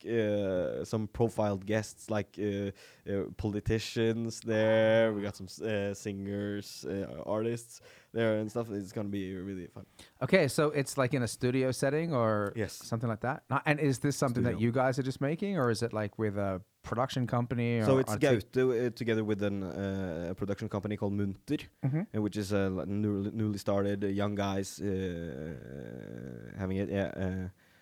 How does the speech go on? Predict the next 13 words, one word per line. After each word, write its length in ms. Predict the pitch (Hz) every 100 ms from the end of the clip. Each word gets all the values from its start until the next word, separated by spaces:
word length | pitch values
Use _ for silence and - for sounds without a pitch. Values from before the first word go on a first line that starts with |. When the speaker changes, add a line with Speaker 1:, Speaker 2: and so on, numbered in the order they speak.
| _ _ _ -
Speaker 1:
and, 320 | 92 92 90
uh, 520 | 92 90 90 87 90 90 - _ _ _ _ _
yeah, 180 | 104 95 -
studio, 580 | - 113 113 123 131 139 _ _ _ _ 101
uh, 200 | 98 95
two 180 | - 110
guests 280 | 104 104 -
per 240 | - 101
episode. 560 | 92 - - 107 117 120 - -
Speaker 2:
Yeah. 120 | 117
Speaker 1:
I'm 80 | 104
the 60 |
sidekick. 640 | 95 107 104 - 120 -